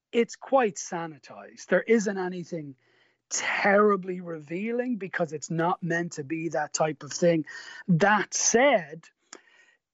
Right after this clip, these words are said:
she just comes across as, you know, you can't not like her. She just has this charm about her in her dealings with people. It's a lot of her going through her time in the presidency, but the most affecting scenes in it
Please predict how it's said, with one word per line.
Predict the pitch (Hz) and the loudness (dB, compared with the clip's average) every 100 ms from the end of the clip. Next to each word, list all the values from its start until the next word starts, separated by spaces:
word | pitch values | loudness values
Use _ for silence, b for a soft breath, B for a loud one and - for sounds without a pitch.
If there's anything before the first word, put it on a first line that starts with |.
| _ _ | _ _
she | - - 220 | -10 -4 -2
just | 175 233 - | 2 0 0
comes | 220 208 165 | -2 -2 -4
across | 151 180 185 160 147 - | -2 2 2 0 -6 -6
as, | 175 165 147 - - | -2 0 -2 -6 -6
you | 202 | -4
know, | 180 143 160 165 _ _ _ | -2 -2 -4 -6 _ _ _
you | 202 180 180 160 | -4 -2 -2 -4
can't | - - 185 190 180 - | -2 2 6 6 4 2
not | 170 170 170 | 4 4 2
like | 147 185 202 - | 2 2 2 -2
her. | 110 | -6
She | - 160 | -6 -6
just | 139 175 - | -4 -6 0
has | 175 160 | 0 0
this | 139 156 - - _ | -2 -4 -6 -12 _
charm | - - 170 175 214 233 208 | -4 2 4 6 6 4 2
about | 147 135 123 127 | -2 -2 -2 -2
her | 123 | -4
in | 147 | -6
her | 151 139 | -6 -4
dealings | 127 185 202 165 139 | 0 2 2 0 -4
with | 131 | -2
people. | 147 139 135 123 B B B B _ | 0 2 2 0 B B B B _
It's | - 202 185 | 2 4 6
a | |
lot | 180 202 240 | 6 6 6
of | 254 - | 4 0
her | 190 185 175 _ _ | -8 -6 -10 _ _
going | - 190 180 170 | -4 -2 -2 -6
through | - 180 | -2 -2
her | 170 170 | -2 -6
time | 175 165 160 | -4 -4 -4
in | |
the | 151 | -8
presidency, | 139 160 156 175 160 175 | -2 0 0 -4 -2 0
but | 165 175 _ - | 0 0 _ 0
the | 180 | 4
most | 185 180 | 4 2
affecting | 160 - 247 - 185 | 0 4 4 2 -2
scenes | - 170 165 | -4 -6 -6
in | 151 | -8
it | 147 | -8